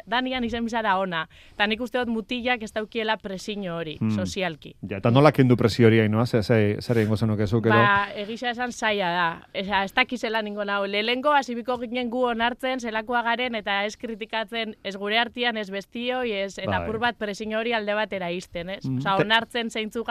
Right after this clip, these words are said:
Speaker 1: eta dana
Speaker 2: Claro.
Speaker 1: balixo dauela.
Speaker 2: Eta igual erakutsi zera guztietako emakumeak, ez? Handiak, txikiak, gizenak, eh, meak, ez?
Speaker 1: Bai, eta ez
Speaker 2: Gorputz
Speaker 1: tala pasetan
Speaker 2: diferenteak,
Speaker 1: ez,
Speaker 2: ez?
Speaker 1: ebez,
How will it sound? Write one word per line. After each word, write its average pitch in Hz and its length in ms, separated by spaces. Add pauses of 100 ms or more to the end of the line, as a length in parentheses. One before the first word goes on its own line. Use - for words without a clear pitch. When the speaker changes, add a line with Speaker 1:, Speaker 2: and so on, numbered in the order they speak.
(140)
Speaker 1:
eta 208 340
dana 202 260
Speaker 2:
Claro. 208 40
Speaker 1:
balixo 185 300
dauela. 165 440
Speaker 2:
Eta - 100
igual 156 180
erakutsi 208 400
zera 127 200
guztietako 170 380
emakumeak, 127 460
ez? 139 140
Handiak, 120 400
txikiak, 117 480
gizenak, 110 540
eh, 113 480
meak, 113 640
ez? 139 340
Speaker 1:
Bai, 247 300
eta 214 140
ez 196 60
Speaker 2:
Gorputz - 160
Speaker 1:
tala 285 240
pasetan 131 400
Speaker 2:
diferenteak, 120 200
Speaker 1:
ez, 127 140
Speaker 2:
ez? - 0
Speaker 1:
ebez, 208 280